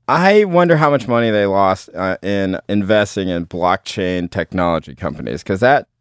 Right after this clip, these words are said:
that meme, as we say, is, like, pretty much run its course. I know that there was news out that came from a cryptic tweet, but that everybody understood that I B M quietly, remember,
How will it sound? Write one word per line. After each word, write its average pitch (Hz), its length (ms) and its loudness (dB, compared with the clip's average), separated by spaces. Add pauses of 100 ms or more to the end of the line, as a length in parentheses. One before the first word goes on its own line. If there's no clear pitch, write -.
(100)
that 120 260 -2
meme, 104 480 0
as 98 300 -4
we 98 160 -2
say, 95 460 0
is, 90 260 -4
like, 82 220 -6
pretty 104 260 -2
much 87 300 -4
run 85 200 -2
its 65 200 -10
course. 67 500 -6 (560)
I 95 80 0
know 110 160 4
that 101 140 0
there 101 160 2
was 92 200 -2
news 95 360 0
out 90 320 0
that 90 240 -4
came 92 420 -2 (340)
from 95 380 0
a 82 240 -2
cryptic 92 560 -4 (140)
tweet, 101 400 0
but 87 180 -4
that 82 260 -2 (120)
everybody 92 440 0
understood 85 520 -2
that 82 180 0 (720)
I 101 140 2
B 101 180 0
M 98 220 0
quietly, 92 580 0
remember, 98 480 0